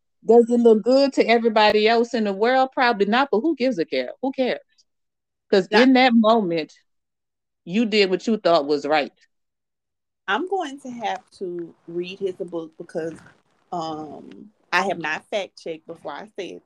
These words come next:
Speaker 2: say this. But I also saw something online today that said, um, in his book, he spoke about,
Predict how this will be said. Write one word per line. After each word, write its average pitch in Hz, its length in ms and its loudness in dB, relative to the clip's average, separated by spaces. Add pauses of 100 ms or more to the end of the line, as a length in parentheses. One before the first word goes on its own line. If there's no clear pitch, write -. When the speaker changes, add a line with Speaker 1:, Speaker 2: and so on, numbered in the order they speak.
(140)
Speaker 2:
say 165 140 -10
this. 127 280 -18 (640)
But 196 100 0
I 202 180 -2
also 285 540 -12
saw 233 260 -14
something 202 380 -18
online 185 560 -16
today 160 360 -10
that 160 180 -14 (120)
said, 151 460 -12
um, 156 440 -14
in 185 140 -16
his 269 300 -12
book, 175 500 -6
he 220 280 -12
spoke 185 520 -2
about, 160 560 -6